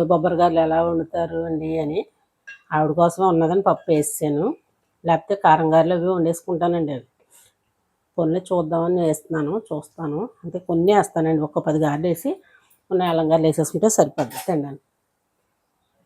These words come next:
ఇదిగోండి, ఇప్పుడు మనం ఈ గారెలు తీసేసి పాకంలో వేసేస్తాను. ఇదిగోండి,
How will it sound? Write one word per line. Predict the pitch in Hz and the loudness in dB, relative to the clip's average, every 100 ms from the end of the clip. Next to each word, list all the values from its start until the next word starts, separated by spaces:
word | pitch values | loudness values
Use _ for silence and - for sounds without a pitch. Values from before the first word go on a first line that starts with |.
| _ _ _ 196 | _ _ _ -6
ఇదిగోండి, | 165 160 185 185 285 | -2 0 2 4 4
ఇప్పుడు | - 175 | 2 0
మనం | 170 175 302 - | 2 2 2 -2
ఈ | |
గారెలు | 165 165 156 151 | -2 0 0 -2
తీసేసి | 160 151 156 - | -4 -4 -8 -6
పాకంలో | - 156 - 151 | -4 -4 -4 -6
వేసేస్తాను. | 151 - 143 - 151 156 254 _ _ _ _ _ _ _ _ _ _ _ _ _ _ _ _ _ _ _ _ _ _ _ _ _ _ _ - - - _ _ _ - - _ _ _ _ _ _ _ _ _ - 262 | -6 -8 -12 -12 -10 -8 -10 _ _ _ _ _ _ _ _ _ _ _ _ _ _ _ _ _ _ _ _ _ _ _ _ _ _ _ -20 -20 -20 _ _ _ -18 -18 _ _ _ _ _ _ _ _ _ -14 -10
ఇదిగోండి, | 175 - - - | -10 -12 -20 -20